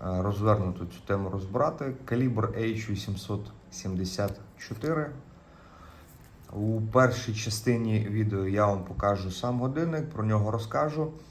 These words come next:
а у другій частині буде налаштування. Референс Б Ю один два нуль вісім тире шістдесят сім Л. Модель, е,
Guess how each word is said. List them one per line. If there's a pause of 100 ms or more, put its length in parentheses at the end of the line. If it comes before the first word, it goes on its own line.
(260)
а
у
другій
частині
буде
налаштування.
Референс
Б
Ю (840)
один
два
нуль
вісім
тире
шістдесят
сім
Л. (2250)
Модель,
е,